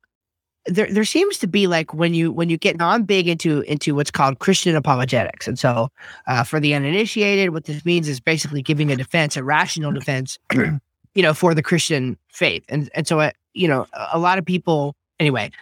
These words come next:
that's the point, right? Is, is, yeah, these are not just stories. We think they're true. And if they are true, there's going to be actual evidence for them.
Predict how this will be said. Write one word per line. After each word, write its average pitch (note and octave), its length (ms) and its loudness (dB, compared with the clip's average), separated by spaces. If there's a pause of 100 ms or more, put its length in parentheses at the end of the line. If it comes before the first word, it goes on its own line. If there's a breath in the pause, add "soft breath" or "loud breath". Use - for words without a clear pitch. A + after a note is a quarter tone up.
that's G#3+ 180 0
the F#3 80 -8
point, A#2+ 300 -8
right? D#3 280 0 (240)
Is, E3 540 0
is, D#3 400 0 (880)
yeah, G3+ 240 0
these F#3+ 200 2
are G#3 60 4
not G#3 200 2
just E3+ 260 0
stories. D3+ 600 0
We D#3+ 60 -4
think E3 200 2
they're C3+ 120 -2
true. D3 360 2
And C#3 160 0
if C#3 80 -4
they C#3+ 140 0
are D#3 180 4
true, D3 240 -2
there's C3 140 -6
going C#3 220 0
to C3+ 40 0
be C3+ 140 -2
actual B2+ 360 -2
evidence D#3 400 0
for B2+ 240 -4
them. - 120 -8